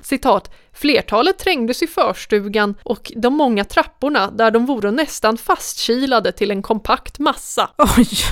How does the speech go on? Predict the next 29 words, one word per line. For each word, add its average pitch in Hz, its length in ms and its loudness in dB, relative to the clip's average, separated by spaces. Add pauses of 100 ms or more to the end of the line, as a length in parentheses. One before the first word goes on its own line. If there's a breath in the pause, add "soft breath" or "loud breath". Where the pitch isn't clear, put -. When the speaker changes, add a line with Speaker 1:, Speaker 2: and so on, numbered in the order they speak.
(160 loud breath)
Speaker 1:
Med 277 360 4
den 247 160 0
här 220 140 2
pappkronan. 240 960 0
Speaker 2:
Ja. 247 480 8 (460 loud breath)
Speaker 1:
Brandfaran, 302 800 2
killar, 190 400 0
återigen, 240 720 0
ta 262 280 0
det 226 100 2
lugnt. 220 460 -4
Och 247 200 4
jag 254 160 4
vill 233 160 2 (160)
som 262 220 0
sagt 202 180 -2
påpeka 214 360 2
att 196 80 -2
Lucia 226 300 2
har 254 80 2
en 202 100 -2
krona 196 280 0
av 180 60 -4
papp - 400 -2
med 214 160 -4
brinnande 196 440 -2
ljus 233 300 -6
i - 60 -4
huvudet. - 240 -8